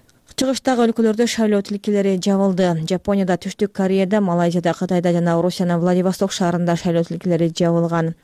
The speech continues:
Бул аймактар Бишкек убактысынан эки-үч саат алдыда. Сеулдагы добушканага катталган жети жүз алтымыш жети шайлоочунун жүз жыйырма экиси келип добуш берди.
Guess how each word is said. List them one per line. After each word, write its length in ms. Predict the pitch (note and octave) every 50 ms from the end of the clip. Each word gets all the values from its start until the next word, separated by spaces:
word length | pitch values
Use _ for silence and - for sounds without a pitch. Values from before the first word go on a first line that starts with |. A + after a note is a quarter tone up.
| - - - - - - -
Бул 120 | F3+ F3+
аймактар 400 | F3 F3 E3+ E3+ - - G#3+ G#3
Бишкек 320 | F#3+ F3 E3 - D#3 - -
убактысынан 400 | F3 E3+ E3+ - - F#3+ F3+ E3+
эки-үч 300 | E3+ E3+ - - F3 -
саат 340 | - - G3+ E3+ D#3+ - -
алдыда. 380 | D3 D#3 D#3 D#3+ C#3+ D#3+ D3 D3+
Сеулдагы 540 | D#3 - - F3+ E3+ E3+ E3 F3 E3+ E3+ D#3+
добушканага 460 | E3+ E3 E3+ E3+ - - F3+ E3+ D#3+ D#3+ -
катталган 420 | F3 - - E3 D#3+ F3 E3 E3
жети 220 | D#3+ E3+ E3 - F3
жүз 100 | E3 -
алтымыш 380 | - D#3+ E3+ - F#3+ F#3 E3+
жети 180 | - F3 - F#3+
шайлоочунун 600 | - - E3+ D#3+ D#3+ D#3+ - - E3 D#3 D#3 D3+ - - - - - - - _ -
жүз 140 | G#3+ A3 F#3+
жыйырма 240 | G#3 G3+ F#3 G3 F3+ F3
экиси 200 | - - F3+ E3
келип 220 | F3 F3 E3 -
добуш 300 | - F3+ F3 E3+ E3 - -
берди. 300 | F3+ F3+ F3 F#3+ G#3+